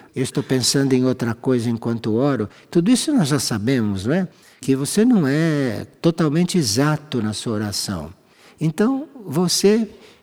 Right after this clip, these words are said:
se autodesvaloriza,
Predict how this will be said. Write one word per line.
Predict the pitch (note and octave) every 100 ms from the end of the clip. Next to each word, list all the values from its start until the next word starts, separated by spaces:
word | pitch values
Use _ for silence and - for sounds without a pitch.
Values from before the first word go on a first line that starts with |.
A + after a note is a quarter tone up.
| _ _ _ _ -
se | - F#3 G3 F3+
autodesvaloriza, | G3+ G#3+ G#3+ - F#3 D3+ D#3+ C#3 C#3+ C#3+ C#3 B2+ C#3 A2+ F2+ F2+ G2